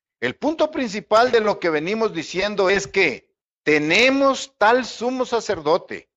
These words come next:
el cual se sentó a la diestra del trono de la majestad del cielo, ministro del santuario y de aquel verdadero tabernáculo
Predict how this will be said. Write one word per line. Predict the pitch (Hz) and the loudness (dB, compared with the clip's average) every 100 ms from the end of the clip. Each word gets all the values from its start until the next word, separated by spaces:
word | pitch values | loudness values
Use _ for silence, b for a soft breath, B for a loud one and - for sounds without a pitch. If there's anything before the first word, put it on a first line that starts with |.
| _ _ _ | _ _ _
el | 190 190 - | 0 0 -2
cual | 175 214 254 | 2 4 2
se | 240 226 | -2 -6
sentó | 190 165 202 | -6 -2 2
a | 214 | 4
la | 202 | 2
diestra | 185 202 202 202 | 2 -2 -2 -4
del | 170 151 | -4 -6
trono | - 196 202 196 | -4 -4 -2 -2
de | 175 | 0
la | 147 | 0
majestad | 135 - 127 - 160 | -2 -8 -6 0 0
del | 170 139 | 0 -4
cielo, | - 156 147 92 - _ B B B _ _ | -4 -2 -2 -4 -10 _ B B B _ _
ministro | 131 165 202 220 - 233 240 240 | -2 0 0 0 0 4 6 4
del | 196 175 | 0 0
santuario | - 143 - 139 143 151 175 180 185 - | -2 -6 -4 2 2 2 0 -4 -10 -6
y | 175 | -2
de | 180 | 0
aquel | 180 - 202 220 202 | 0 0 2 2 2
verdadero | 160 147 139 135 170 180 180 | -2 0 0 2 2 2 0
tabernáculo | 165 151 131 139 151 - 143 143 | 0 0 -2 0 0 -2 0 0